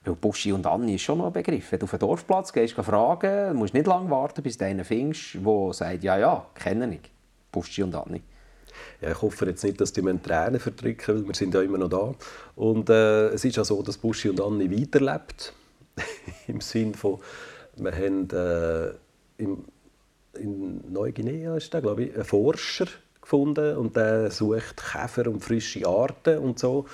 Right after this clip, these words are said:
Speaker 2: Und bei dem kann man Käfer kaufen, zum Beispiel. Oder Libellen oder Frösche oder was er dann halt findet. Und, äh, wir haben, wir haben dem so einen Käfer gekauft und der heisst jetzt offiziell, äh, Hydraena buschianni.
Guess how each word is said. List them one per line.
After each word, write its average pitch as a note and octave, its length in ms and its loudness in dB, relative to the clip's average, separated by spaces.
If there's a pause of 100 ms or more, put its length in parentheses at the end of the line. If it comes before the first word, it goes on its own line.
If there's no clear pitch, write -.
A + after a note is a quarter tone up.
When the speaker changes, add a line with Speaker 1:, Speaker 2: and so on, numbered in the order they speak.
(480)
Speaker 2:
Und G#2+ 500 0
bei - 60 0
dem A2+ 240 8
kann G#2+ 220 2
man A2+ 380 0
Käfer - 320 -4
kaufen, - 520 -8
zum F2 180 -14
Beispiel. F2 500 -12 (500)
Oder G#2 320 2 (400)
Libellen E2+ 600 2 (100)
oder F#2 240 -6 (180)
Frösche - 500 -4
oder F#2+ 160 0
was G2 180 0
er - 60 -2
dann - 140 0
halt G2 180 -4
findet. D#2+ 400 -8 (640)
Und, A2 280 4
äh, G#2+ 140 6
wir G#2 140 2
haben, A2 220 4 (540)
wir G2+ 100 0
haben G2+ 120 0
dem G2+ 180 0
so F#2+ 120 -4
einen F#2+ 120 0
Käfer - 300 -6
gekauft A#2 400 -6
und G2+ 140 -4
der F2+ 80 -2
heisst F#2 200 -2
jetzt F2 160 -10
offiziell, G2+ 760 -2 (600)
äh, F#2+ 560 2
Hydraena G#2 760 2
buschianni. G#2+ 1160 -2